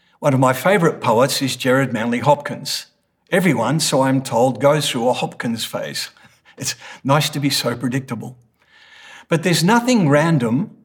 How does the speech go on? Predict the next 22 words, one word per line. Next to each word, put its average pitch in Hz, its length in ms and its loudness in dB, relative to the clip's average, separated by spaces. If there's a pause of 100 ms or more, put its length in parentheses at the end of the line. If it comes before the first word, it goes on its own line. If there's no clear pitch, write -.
(200)
nor 147 220 2
simple 147 560 0
about 120 340 -2
his 123 220 -6
poems, 135 680 -6 (420)
and 147 220 2
nor 202 220 2
is 139 220 -2
there 131 220 0
about 110 380 -6
the 123 80 -10
Psalms. 131 600 -4 (1500)
Katie 208 300 2
and 151 80 6
I 143 140 4
once 170 320 0
had 131 180 0
a 123 40 0
very 147 340 0
intelligent 135 680 0
tricolour 123 640 -2
corgi. 139 500 2